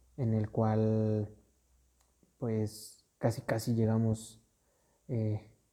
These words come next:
a llegar a hacer comunicación. No se hizo comunicación. Colocamos un medicamento, colocamos nuestra base,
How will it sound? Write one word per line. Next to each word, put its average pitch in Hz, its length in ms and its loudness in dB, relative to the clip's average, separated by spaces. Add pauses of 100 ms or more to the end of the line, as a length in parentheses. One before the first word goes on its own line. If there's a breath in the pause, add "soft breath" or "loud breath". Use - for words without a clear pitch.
(180)
a 117 200 4
llegar 113 300 6
a - 20 4
hacer 110 220 2
comunicación. 113 800 2
No 113 140 4
se 110 140 2
hizo 104 200 2
comunicación. 123 600 2 (500 loud breath)
Colocamos 107 540 0
un 107 120 4
medicamento, 143 760 2
colocamos 98 460 -4
nuestra 101 320 -2
base, 196 440 6